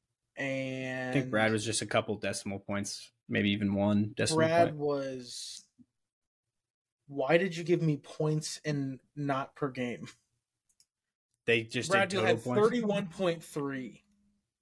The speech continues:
Speaker 2: Thirty-one point three
Speaker 1: And Steph had
Speaker 2: versus
Speaker 1: thirty-two
Speaker 2: thirty.
Speaker 1: even. Thirty-two
Speaker 2: Okay.
Speaker 1: even. But
Speaker 2: Okay. Yeah. Not as
Speaker 1: if
Speaker 2: close
Speaker 1: Stephen
Speaker 2: as I
Speaker 1: hasn't,
Speaker 2: thought,
Speaker 1: doesn't have
Speaker 2: but
Speaker 1: a crazy, that's a crazy year from Steph. That was the, the, like, the,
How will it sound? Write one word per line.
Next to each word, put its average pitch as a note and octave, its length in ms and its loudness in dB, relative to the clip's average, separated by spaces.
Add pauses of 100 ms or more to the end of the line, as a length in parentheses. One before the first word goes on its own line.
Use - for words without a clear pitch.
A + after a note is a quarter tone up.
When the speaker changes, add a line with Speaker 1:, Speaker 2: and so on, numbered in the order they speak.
(840)
Speaker 2:
Thirty-one B2 320 4
point B2 160 2
three D#3+ 100 6
Speaker 1:
And A2+ 80 4
Steph - 20 -2
had - 0 -
Speaker 2:
versus A2+ 320 2
Speaker 1:
thirty-two A2+ 600 4
Speaker 2:
thirty. - 80 -16
Speaker 1:
even. C#3 460 -4 (440)
Thirty-two F3 220 4 (100)
Speaker 2:
Okay. C#3 140 2
Speaker 1:
even. - 120 -6 (680)
But D#4+ 120 6
Speaker 2:
Okay. G#2 180 0 (1200)
Yeah. G#2+ 180 -2 (360)
Not D3 280 2
as D3 100 0
Speaker 1:
if - 60 -8
Speaker 2:
close C#3 140 2
Speaker 1:
Stephen - 100 6
Speaker 2:
as - 60 0
I B2 100 4
Speaker 1:
hasn't, B2 140 4
Speaker 2:
thought, A3 140 2
Speaker 1:
doesn't A3 160 -2
have F#3+ 100 -2
Speaker 2:
but F3 60 -8
Speaker 1:
a - 40 -14
crazy, G3+ 500 -2
that's G#3+ 300 2 (720)
a G#3+ 80 2
crazy B3 480 2
year A3 180 4
from F#3+ 200 -12
Steph. D#3 440 -2
That G3 200 4
was F3+ 220 -4
the, D#3+ 180 -12
the, D#3+ 220 -6
like, D#3 220 0
the, D3+ 580 4